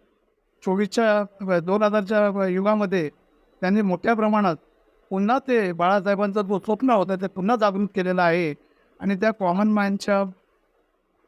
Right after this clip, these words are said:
आज, अ, हे काय आहेत, व्यथा काय आहेत, कॉमन मॅन कसे काम करत होते कॉमन मॅनला,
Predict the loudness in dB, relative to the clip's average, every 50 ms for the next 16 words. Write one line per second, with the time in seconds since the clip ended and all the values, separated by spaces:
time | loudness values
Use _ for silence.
0 | _ 0 0 0 0 0 -2 0 2 2 2 2 2 0 0 0 2 0 -2 0
1 | 0 -2 0 2 2 2 2 2 2 2 0 -2 -4 _ _ _ _ _ _ _
2 | _ -2 0 0 2 2 2 2 2 0 0 -2 -2 0 0 0 2 0 0 0
3 | 0 0 0 0 0 -2 -2 -2 -2 -2 -2 -6 -8 _ _ _ _ -4 -4 -2
4 | -2 -2 -2 -2 -2 0 0 0 -2 -2